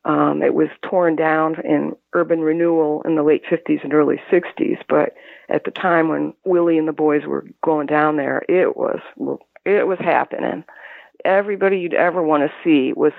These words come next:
singing in a club on Hastings Street. So it's, uh, that's, that, that was part of his childhood, and he grew up fast. He heard all this stuff, and it, it affected him, and, you know, that's the way it went.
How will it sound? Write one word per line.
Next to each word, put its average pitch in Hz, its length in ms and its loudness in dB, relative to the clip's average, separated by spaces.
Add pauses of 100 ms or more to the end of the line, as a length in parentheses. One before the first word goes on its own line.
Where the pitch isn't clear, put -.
singing 143 420 2
in 143 100 2
a - 60 -2
club 147 400 0
on - 100 -2
Hastings - 560 -2
Street. - 380 -4 (800)
So 165 440 2
it's, 139 280 2 (160)
uh, - 300 0 (1160)
that's, 202 360 2 (380)
that, 190 300 0
that 214 120 4
was 214 160 -4
part 226 180 0
of 190 120 2
his 160 220 0
childhood, 196 840 0 (220)
and 170 360 2
he 196 80 4
grew 165 240 4
up - 180 -4
fast. - 600 0 (520)
He 156 540 2 (560)
heard 170 260 0
all 151 140 4
this 147 160 0
stuff, 160 340 0
and 151 140 0
it, 151 260 0
it 160 140 2
affected 147 460 0
him, 151 280 2
and, 151 260 0 (600)
you 175 60 0
know, 170 240 2
that's 165 180 0
the 165 60 -2
way 147 120 2
it - 100 2
went. 170 260 0